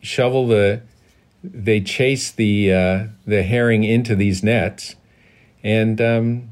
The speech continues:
then they come up with their mouths open and eat them. I'll show you a net in a minute, but I want to show you a, uh,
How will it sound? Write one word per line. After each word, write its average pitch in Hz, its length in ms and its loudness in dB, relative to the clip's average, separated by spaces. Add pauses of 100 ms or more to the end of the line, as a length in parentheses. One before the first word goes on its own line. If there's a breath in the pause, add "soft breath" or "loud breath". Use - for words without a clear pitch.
then 123 160 0
they 127 100 0
come 120 220 0
up 120 160 -2
with 110 80 2
their 104 80 2
mouths 107 360 2
open 90 300 0
and 92 320 2
eat 113 240 -2
them. 85 300 -8 (680 soft breath)
I'll 104 100 -2
show 127 200 0
you 120 160 4
a 107 60 4
net 117 240 2
in 104 60 -2
a 95 40 2
minute, 143 540 0 (480 soft breath)
but 107 400 0
I 117 80 -2
want 131 180 0
to 139 60 -2
show 131 240 0
you 127 560 0
a, 113 340 0
uh, 113 240 -2